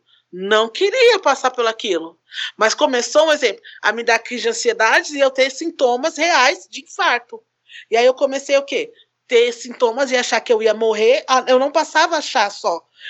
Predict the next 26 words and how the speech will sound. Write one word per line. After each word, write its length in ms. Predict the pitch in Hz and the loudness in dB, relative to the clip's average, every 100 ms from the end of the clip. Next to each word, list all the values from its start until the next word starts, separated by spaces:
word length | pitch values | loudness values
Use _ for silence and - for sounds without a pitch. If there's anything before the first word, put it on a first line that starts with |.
| - | -12
Eu 60 | 196 | -2
comecei 340 | 233 240 240 | 0 2 -2
a 20 | 240 | -2
sentir 600 | 320 370 - 302 381 403 _ _ _ | -4 -2 2 4 2 0 _ _ _
e 160 | 294 311 | -4 -4
ter, 360 | - 285 180 - _ | 0 0 0 -8 _
por 60 | 226 | -2
exemplo, 260 | 226 196 - _ _ | 0 -4 -12 _ _
ficar 300 | - 226 185 | -8 -2 0
gelada, 560 | 240 262 233 220 233 - _ - _ | 2 4 2 2 -6 -6 _ -20 _
é, 480 | 220 208 202 202 190 _ | 0 2 2 0 -2 _
coração 300 | - 220 214 | 0 0 -2
acelerar, 560 | 202 233 247 240 233 233 | -4 0 2 4 4 2
formiga. 440 | - 233 220 247 240 | 0 0 2 -2 0
Eu 80 | 226 | -2
não 100 | 240 | 0
conseguia 420 | 226 220 214 220 | -4 -6 -2 -4
falar, 600 | - 269 359 262 254 302 _ _ _ _ | 0 0 2 2 0 -2 _ _ _ _
ficar 280 | - 247 254 | -14 -2 -2
mole 600 | 240 226 208 220 320 381 | 0 2 4 2 -2 -8
e 120 | 226 226 | -8 -4
não 120 | 240 | -2
conseguir 280 | 254 233 - | -2 -4 -2
falar 340 | 269 262 233 | 2 4 4
e 40 | |
falar, 300 | 254 254 190 | 2 -2 -2